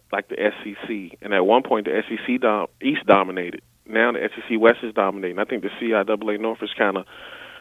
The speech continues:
resemblant of the S E C West in terms you, you know, you got a, a couple teams, and then the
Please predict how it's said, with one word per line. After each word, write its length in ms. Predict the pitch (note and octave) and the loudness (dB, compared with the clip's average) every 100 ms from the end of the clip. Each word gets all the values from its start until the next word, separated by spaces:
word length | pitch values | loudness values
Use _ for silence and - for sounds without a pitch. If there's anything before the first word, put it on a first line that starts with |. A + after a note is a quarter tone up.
| - | 0
resemblant 560 | G2+ G#2 A#2+ A2+ A2 | 2 6 6 6 2
of 200 | G#2+ G2+ | 2 2
the 260 | G2+ F#2+ F2+ - B2+ | 2 0 0 0 0
S 120 | A#2 | 0
E 80 | A2+ - | -2 -2
C 100 | G#2 | 4
West 280 | G2 E2+ - - - _ | 6 6 4 -10 -18 _
in 80 | G#2+ | -12
terms 280 | - G#2 G2 | -4 -4 -4
you, 80 | G#2+ | -10
you 160 | - | -6
know, 80 | G#2 | -4
you 100 | G2 | 2
got 180 | G#2 F#2+ | 6 6
a, 80 | F#2+ - | 4 -2
a 40 | |
couple 280 | - G#2 A#2 | 2 2 2
teams, 400 | - G#2+ G#2 F#2+ | -4 -2 -4 -4
and 180 | F#2+ F#2+ | -4 -2
then 140 | G2 | -2
the 100 | F#2 | -4